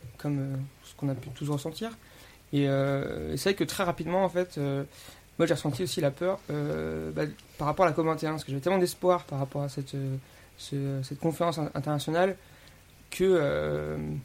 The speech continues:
bon, c'est devenu assez rapide, mais, euh, que c'est pas, voilà, est-ce que c'est, c'est tout ce, tout ce, tout ce, cette crise, euh, euh, enfin, terroriste, euh, allait remettre en cause, euh, cette réunion internationale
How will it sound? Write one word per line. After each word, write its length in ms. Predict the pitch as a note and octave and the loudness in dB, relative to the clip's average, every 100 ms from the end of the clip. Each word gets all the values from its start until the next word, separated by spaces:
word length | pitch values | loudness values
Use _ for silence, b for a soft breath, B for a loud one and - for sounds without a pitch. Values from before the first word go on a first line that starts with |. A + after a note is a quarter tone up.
| - | -8
bon, 80 | C3 | -8
c'est 120 | C3 | -4
devenu 140 | C3+ D#3 | 2 2
assez 200 | C3+ C3 | 0 -4
rapide, 260 | C#3+ G#3+ | -2 2
mais, 200 | G3+ C#3+ | 4 4
euh, 100 | C#3 C3 B B B B - - - | 4 0 B B B B -20 -20 -8
que 160 | D#3 | -6
c'est 140 | D3 - | -6 -2
pas, 120 | C3+ | 0
voilà, 260 | C3+ F3+ A3 | 6 6 6
est-ce 240 | E3 D3+ | 2 0
que 80 | G3 | 0
c'est, 200 | - - - | -2 -6 -12
c'est 260 | - - | -6 -4
tout 120 | C#3 | -4
ce, 380 | F3 - D3+ D3 | -6 -2 2 2
tout 40 | C#3+ | 0
ce, 480 | - - C#3+ C#3 C#3 C3 B B B - - | -6 -4 0 0 0 -4 B B B -18 -14
tout 100 | - | -12
ce, 220 | - D3 C3+ C3+ C3+ C3+ | -4 0 2 4 2 2
cette 160 | D#3 C3+ | -2 -4
crise, 400 | - F#3+ F3 D3 | -4 0 2 2
euh, 460 | C#3+ C#3 C#3 C#3 C#3 C3+ - - | 2 2 0 0 -2 -8 -12 -4
euh, 60 | B2+ C3 - - - - | -2 -2 -4 -8 -6 -8
enfin, 140 | - D3 C3 | -2 -2 -2
terroriste, 520 | - D3 D3+ G3 - - B B B - | 0 2 2 -2 -8 -16 B B B -2
euh, 240 | C#3 C3+ C3+ | 2 2 4
allait 220 | C#3+ D#3+ | 4 6
remettre 260 | D3 D3+ D3+ | 6 4 4
en 60 | |
cause, 340 | C#3 F#3+ G3 D#3 | 2 4 4 4
euh, 160 | C#3+ C3+ | 2 2
cette 260 | D3 C#3 | -2 -2
réunion 320 | C#3 C3 C#3+ D#3+ | 0 2 4 4
internationale 640 | C#3+ C3+ C3 D3 F3 | 2 0 2 2 2